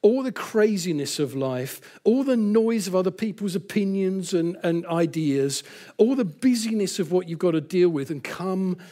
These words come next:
away with me to a place of intimacy, to a place of joy." It's a tale of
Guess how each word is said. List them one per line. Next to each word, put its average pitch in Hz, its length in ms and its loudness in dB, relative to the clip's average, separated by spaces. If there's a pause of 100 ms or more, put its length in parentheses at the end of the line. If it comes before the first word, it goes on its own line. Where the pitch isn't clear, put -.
(140)
away 143 600 0 (240)
with 143 220 -2
me 120 400 0 (280)
to - 160 -6
a 120 60 0
place - 680 -8
of 113 180 -10
intimacy, 117 880 -10 (800)
to 139 160 -2
a 123 40 -2
place - 580 -2 (400)
of 117 220 -4
joy." 127 540 2 (1900)
It's - 140 -4
a 175 40 4
tale 190 680 2
of 165 260 -2